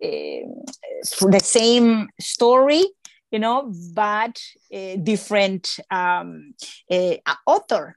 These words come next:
Mm? Uh, most of these paintings are from the seventeenth century. Mm-hmm. And in this case, we can see that, well, Ana Maria Lorenza is slightly darker skin, right?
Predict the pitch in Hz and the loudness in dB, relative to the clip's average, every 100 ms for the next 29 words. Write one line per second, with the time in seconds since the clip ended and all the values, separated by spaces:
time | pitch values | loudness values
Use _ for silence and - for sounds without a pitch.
0 | - 202 302 381 - - - 240 233 214 | -8 -6 -6 -8 -16 -16 0 6 6 4
1 | - - - 247 269 311 359 - 359 311 | 0 -10 2 4 6 6 4 0 -2 -2
2 | 294 294 - 277 294 311 302 285 233 240 | -2 -2 0 0 0 -2 -4 -2 -2 -2
3 | - 220 202 175 - - 208 214 214 214 | -2 -4 -4 -6 -6 -2 -2 -2 -6 -4
4 | 214 208 - - - 185 165 - 160 - | -6 -8 -12 -10 -4 -4 -6 -10 -14 -16
5 | _ - 180 165 - 240 403 - - - | _ -8 -4 -2 4 4 4 -4 -10 -8
6 | - 285 339 233 220 202 - 196 202 - | -2 2 4 4 4 2 2 4 2 0
7 | - _ 240 320 370 302 269 - 269 262 | -20 _ 0 2 2 0 -2 -2 -2 -2
8 | 247 226 220 208 _ _ - 285 - - | -2 -2 -4 -6 _ _ -6 -2 -2 -4
9 | - 233 233 226 240 247 226 220 240 254 | -10 -10 -8 -8 -2 -2 0 -2 -2 -4
10 | 240 233 - _ 330 - - - 359 247 | -4 -4 -6 _ -14 -14 -12 -4 -2 0
11 | 254 247 233 233 220 202 180 185 - 185 | 0 0 -2 -2 -2 -4 -6 -6 -6 -8
12 | - - 165 151 160 _ - 180 208 247 | -6 -8 -8 -12 -18 _ -8 -2 -2 -2